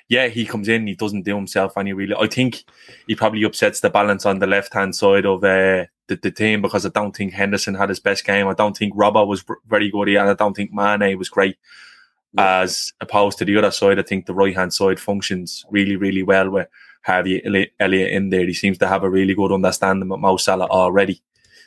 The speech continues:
Speaker 1: which has become apparent over the last two games. So, uh, Bobby was always gonna come in for the big game. I think Klopp fancies Bobby in the big games.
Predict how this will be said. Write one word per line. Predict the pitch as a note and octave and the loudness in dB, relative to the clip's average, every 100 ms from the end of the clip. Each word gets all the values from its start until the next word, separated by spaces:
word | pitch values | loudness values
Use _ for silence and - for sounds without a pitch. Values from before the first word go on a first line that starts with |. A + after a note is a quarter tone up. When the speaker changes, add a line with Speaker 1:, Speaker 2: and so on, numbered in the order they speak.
| _ | _
Speaker 1:
which | - F#2+ - - | -2 0 0 0
has | G2 F2+ - | 0 0 -2
become | F#2 G2 F#2 | -4 -2 -2
apparent | F2 - F#2+ F#2 | -2 -2 0 0
over | F#2+ F#2 G2 | 2 2 2
the | F#2 | 2
last | F#2 F#2 - | 2 0 -2
two | G2 | -2
games. | F#2 G2 G2+ F2+ | 0 0 0 0
So, | F#2+ F2+ _ - - - - - _ | -2 -2 _ -18 -18 -20 -20 -20 _
uh, | G2 G#2 G#2 G#2 - _ _ _ | 0 2 2 0 -6 _ _ _
Bobby | - B2 B2 G#2+ | 0 2 2 0
was | G2+ | 2
always | G#2+ A2 G#2 | 2 2 0
gonna | G#2+ G2 | -2 -2
come | G2+ | -2
in | G#2 G2+ | -2 -2
for | A2 | -2
the | G2 | -2
big | G#2+ F#2+ | -2 0
game. | G2 G2 | 0 0
I | F#2+ | -2
think | - F#2+ | -6 -6
Klopp | - F#2+ - | -2 -2 -2
fancies | - F#2+ F#2 F#2+ | -2 -2 -2 -4
Bobby | - F#2+ G2+ | -2 -2 -2
in | F#2+ | -6
the | |
big | F2 F#2+ - | -2 -2 -2
games. | F#2+ F#2+ | -2 -4